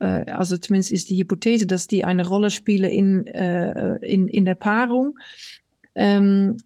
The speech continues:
und, ähm, genau, also die hören wir das ganze Jahr über. Das ist, äh, ja, was ganz Besonderes, weil es eben,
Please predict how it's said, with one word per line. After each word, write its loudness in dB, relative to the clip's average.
und, 0
ähm, 0
genau, 4
also 0
die 4
hören 6
wir 6
das 0
ganze 2
Jahr 0
über. 0
Das -4
ist, -6
äh, -2
ja, -2
was -2
ganz 2
Besonderes, 4
weil 2
es 0
eben, 2